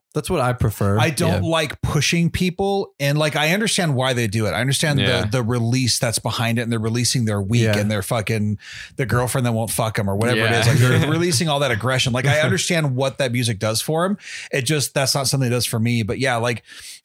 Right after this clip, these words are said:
Speaker 2: always, like, Slayer shows, Ministry shows, stuff like that, I always, like, hung back 'cause I just didn't, I didn't wanna get hit and take it personally because I know that I would. And then with my luck, I would get jumped by nine dudes that I can't fend off and get stabbed or something weird, like, who knows what.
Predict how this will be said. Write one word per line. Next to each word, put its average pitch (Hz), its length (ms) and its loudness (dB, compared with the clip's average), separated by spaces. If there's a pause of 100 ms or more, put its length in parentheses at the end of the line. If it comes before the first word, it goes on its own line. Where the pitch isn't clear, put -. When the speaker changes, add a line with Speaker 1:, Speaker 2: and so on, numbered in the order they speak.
(100)
Speaker 2:
always, 160 400 0
like, 135 160 0
Slayer 156 400 0
shows, 143 500 0
Ministry 135 500 0
shows, 120 420 0
stuff - 240 -2
like 120 160 -2
that, 120 280 -2
I 131 180 0
always, 120 500 0
like, 110 180 -2
hung 107 240 -2
back 90 400 -6
'cause 113 160 -2
I 107 120 0
just 104 220 -4
didn't, 107 260 -2 (220)
I 135 120 0
didn't 202 140 0
wanna 196 180 0
get 165 180 -2
hit 156 240 0
and 131 80 -2
take 135 160 0
it 147 120 -6
personally 107 500 -2
because 117 180 -2
I 104 80 0
know 117 240 2
that 127 120 0
I 101 100 0
would. 90 340 -6 (440)
And 143 120 2
then 160 180 2
with 131 160 0
my 139 220 2
luck, 113 380 0
I 120 140 0
would 120 160 0
get 123 140 -2
jumped 120 300 0
by 117 120 -2
nine 113 300 0
dudes 110 260 0
that 104 80 0
I 98 60 0
can't 113 240 -2
fend 98 220 -2
off 87 360 -4 (120)
and 107 400 0
get 117 160 -4
stabbed 101 460 -2
or 98 60 -2
something 92 320 -2
weird, 92 260 -4
like, 98 160 -4
who 120 80 0
knows 101 260 -2
what. 80 220 -6